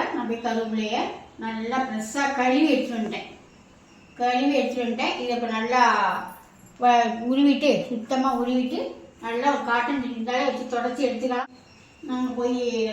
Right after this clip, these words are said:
கருவேப்பிலை இன்னைக்கு மதியானம் நம்ம வீட்டுல தொக்கு, தொட்டுக்கு என்ன செய்யணும்னு செஞ்சுக்கிட்டு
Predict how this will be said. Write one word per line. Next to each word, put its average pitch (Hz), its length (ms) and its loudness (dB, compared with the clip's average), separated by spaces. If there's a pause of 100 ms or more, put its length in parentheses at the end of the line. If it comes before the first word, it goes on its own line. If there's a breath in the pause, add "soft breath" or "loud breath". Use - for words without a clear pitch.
(240)
கருவேப்பிலை 254 460 -4
இன்னைக்கு 214 260 -4
மதியானம் 226 280 -8
நம்ம 202 120 -8
வீட்டுல 220 260 -8
தொக்கு, 233 280 -4 (180)
தொட்டுக்கு 285 340 -2
என்ன 240 220 -4
செய்யணும்னு 247 280 -4 (200)
செஞ்சுக்கிட்டு 233 340 -4